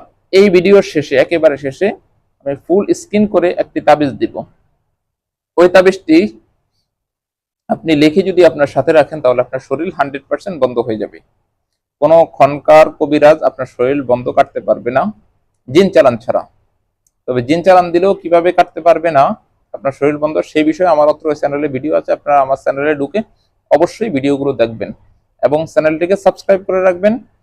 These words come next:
নিয়মিত এমন গুরুত্বপূর্ণ ভিডিও পাওয়ার জন্য।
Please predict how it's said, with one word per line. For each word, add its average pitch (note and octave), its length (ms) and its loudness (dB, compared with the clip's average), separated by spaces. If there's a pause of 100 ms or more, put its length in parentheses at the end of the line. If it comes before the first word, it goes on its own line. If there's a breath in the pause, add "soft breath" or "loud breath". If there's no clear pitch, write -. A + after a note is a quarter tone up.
(240)
নিয়মিত F3+ 460 0
এমন D3+ 380 -2
গুরুত্বপূর্ণ D#3 560 -4
ভিডিও B2 280 -4
পাওয়ার G#2+ 280 -4
জন্য। E2+ 280 -16